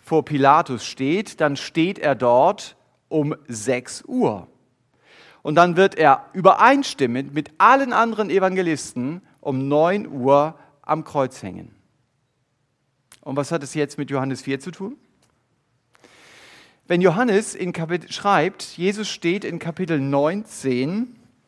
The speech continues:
in der sechsten Stunde vor Pilatus und meint damit sechs Uhr morgens, dann meint er auch hier in Johannes vier logischerweise sechs Uhr morgens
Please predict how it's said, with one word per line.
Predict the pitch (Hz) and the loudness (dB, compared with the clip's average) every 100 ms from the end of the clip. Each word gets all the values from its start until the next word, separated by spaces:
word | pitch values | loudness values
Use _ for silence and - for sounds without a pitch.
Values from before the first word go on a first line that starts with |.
| - | -6
in | 151 | 0
der | 147 | 0
sechsten | 127 151 233 - - 220 208 | 0 -2 -2 -4 -6 -6 -6
Stunde | - - 196 180 113 95 71 - _ _ _ _ _ _ | -8 -2 -2 0 -4 -4 -8 -20 _ _ _ _ _ _
vor | - 156 | -4 -4
Pilatus | 156 143 139 143 104 90 - - - | -2 2 2 2 -4 -18 -18 -20 -10
und | 127 127 | -6 0
meint | 135 151 196 - | 0 0 -2 -2
damit | 143 131 131 156 - | 0 0 -2 -6 -12
sechs | 117 139 190 - | -4 -2 -2 -6
Uhr | - 156 | -2 -2
morgens, | 127 160 139 113 180 - - - _ - | 2 2 2 0 -10 -14 -20 -20 _ 0
dann | 143 139 | 0 4
meint | 147 175 202 | 4 4 0
er | - 151 | 0 0
auch | 107 123 - | 0 -2 -4
hier | 240 131 85 - _ _ _ - | -2 -2 -4 -14 _ _ _ -2
in | 165 | 0
Johannes | 160 147 139 127 - | 2 2 2 -2 -8
vier | - 226 160 113 - - | -4 4 4 4 -2 -8
logischerweise | 165 208 180 135 139 113 117 131 156 185 220 247 - _ _ _ _ | 2 4 4 0 -4 -2 0 0 0 6 6 4 -6 _ _ _ _
sechs | - 110 160 160 - | -10 2 2 2 -4
Uhr | 190 196 | 2 2
morgens | 208 262 220 95 - - | 2 0 -2 -10 -16 -20